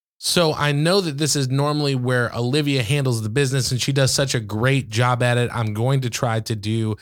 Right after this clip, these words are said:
as good of a job as she does, but this week's review actually comes from a Spotify comment. And I apologize 'cause we missed this one. It was a few months ago,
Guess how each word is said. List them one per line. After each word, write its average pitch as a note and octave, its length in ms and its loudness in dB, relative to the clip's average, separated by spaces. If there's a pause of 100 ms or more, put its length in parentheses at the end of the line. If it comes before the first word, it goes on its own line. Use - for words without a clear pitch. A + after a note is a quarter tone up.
(240)
as B2+ 220 0
good E3 260 2
of F3 80 0
a C#3+ 60 0
job A2+ 320 0
as G2 80 -4
she A2+ 220 -2
does, A2 280 -2
but A2 340 -4 (460)
this E3 380 0
week's E3 280 0
review C3+ 380 0
actually C3+ 480 -2
comes C3 460 0
from B2 320 -2
a B2 180 -2
Spotify C#3+ 920 0
comment. G#2 600 -4 (380)
And C#3 260 0
I C3+ 160 0
apologize C#3 560 0
'cause B2+ 160 -2
we C#3 160 0
missed D3+ 240 0
this D#3 180 0
one. B2+ 200 0
It A#2+ 80 -2
was A#2 160 -2
a G#2+ 60 -2
few C#3 260 -4
months C3+ 260 0
ago, A#2+ 320 -2